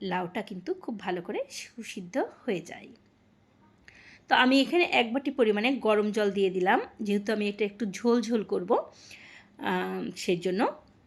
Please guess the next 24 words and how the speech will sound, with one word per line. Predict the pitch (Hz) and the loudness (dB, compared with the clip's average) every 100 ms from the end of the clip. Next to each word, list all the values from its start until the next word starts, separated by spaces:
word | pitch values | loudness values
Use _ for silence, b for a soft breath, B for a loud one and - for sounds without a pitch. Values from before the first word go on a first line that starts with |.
| _ b b _ | _ b b _
এরপরে | 285 285 392 | 0 4 2
ভালো | 349 339 339 | 4 4 4
করে | 339 339 | 4 2
একটু | 349 | 2
ফুটিয়ে | 339 370 359 359 | 2 0 4 4
নিলাম | 349 349 453 554 - _ _ | 6 4 2 0 -14 _ _
তিন | 262 240 | -2 -2
থেকে | 240 226 | -2 -2
চার | 226 190 175 | 0 0 0
মিনিট। | 190 381 - _ _ _ _ _ _ _ b b b - | -2 -2 -4 _ _ _ _ _ _ _ b b b -2
তিন | 254 | 0
চার | 262 302 | 4 4
মিনিট | 330 339 | 2 -2
ফুটিয়ে | - 277 269 | -2 0 2
নেওয়ার | 240 220 214 | 2 0 -2
পরে | 220 370 571 - 254 | 0 0 -4 -8 -4
যে | 226 220 - | -2 -4 -4
কষিয়ে | 247 277 262 | -4 2 2
রাখা | 247 262 | 4 2
মাছগুলো | 240 233 247 247 | 2 0 0 -2
উঠিয়ে | 240 254 | 0 0
রেখেছিলাম, | 240 247 247 285 427 - b b b - | 0 -2 -2 0 -2 -4 b b b -8
সে | 240 | -4
মাছগুলো | 208 196 208 240 | -2 -2 -2 -2